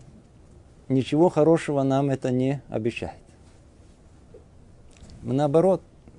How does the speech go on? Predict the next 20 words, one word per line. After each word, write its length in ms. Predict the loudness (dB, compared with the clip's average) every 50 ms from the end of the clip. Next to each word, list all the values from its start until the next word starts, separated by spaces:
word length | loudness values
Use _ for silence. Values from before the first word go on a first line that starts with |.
| -20 -20 -20 -20 -20 -20 -18
всегда 440 | -10 -8 -6 -4 -2 0 0 0 0
учили, 380 | -2 -4 -4 -2 -2 -2 -2
что 180 | -4 -6 -6 -6
надо 220 | -4 -4 -4 -4
быть 380 | -4 -4 -6 -6 -8 -14 -20 -20 -20 -20 -20 -20 -20 -20 -20 -20 -20 -16 -8 -2
несмирённым. 600 | 0 0 0 0 -2 -6 -6 -4 -6 -6 -10 -12 -14 -18 -20 -20 -20 -20 -20 -20 -20 -20 -20 -20 -20 -20 -20 -20 -20 -20 -20 -20 -20 -20 -20 -20 -20 -20 -20 -20 -20 -20 -20 -20 -20 -20 -20 -14 -8
Освобождаться 880 | -8 -6 -4 -2 -2 0 0 0 0 2 4 6 6 6 4 2 -4
от 100 | -2 0
рабства, 480 | 2 4 4 4 2 0 -8 -12 -12 -12 -12 -18 -20 -20 -20 -20 -20 -20 -20 -20 -20 _ -20 -20 -20 -20 -20 -20 -20 -20 -20 -20 -20 -20 -12
бунтовать. 680 | -6 -2 0 0 2 2 2 4 4 4 2 2 -6 -18 -20 -20 -20 -20 -20 -14 -8
А 120 | -6 -6
тут, 220 | -2 0 0 2 2
оказывается, 420 | 2 2 4 2 2 2 0 0
надо 200 | 0 2 2 2
быть 160 | 0 0 -2
смирённым. 540 | -2 0 2 4 4 6 6 6 4 0 -2 -6 -16 -20 -20 -20 -20 _ _ -20 -20 -20 -20 -20 -20 -20 -20 -20 -20 -20 -20 -20 -20 -20 -20
Что 260 | -20 -8 0 4 4 6
имеется 380 | 6 6 4 2 0 0 -2
в 60 | 0
виду? 240 | 0 0 -2 -4 -10